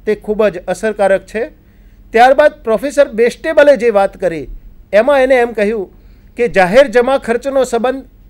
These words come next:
રાજ્યની જાહેર સત્તાના ખર્ચ અને આવક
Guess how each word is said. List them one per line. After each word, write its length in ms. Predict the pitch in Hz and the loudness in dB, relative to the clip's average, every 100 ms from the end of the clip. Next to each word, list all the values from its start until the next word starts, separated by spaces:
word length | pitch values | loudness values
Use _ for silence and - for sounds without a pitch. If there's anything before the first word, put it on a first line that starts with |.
| _ _ - 143 | _ _ -12 0
રાજ્યની 540 | 185 208 226 262 247 | 0 2 2 2 2
જાહેર 340 | 156 185 233 262 | 0 2 2 0
સત્તાના 520 | 240 233 254 254 226 | -4 -2 0 0 -2
ખર્ચ 420 | - 233 269 - _ _ _ - - - | -2 -2 -2 -8 _ _ _ -20 -16 -6
અને 260 | 208 247 262 | -2 0 0
આવક 640 | - 170 202 285 294 | -4 -2 4 4 2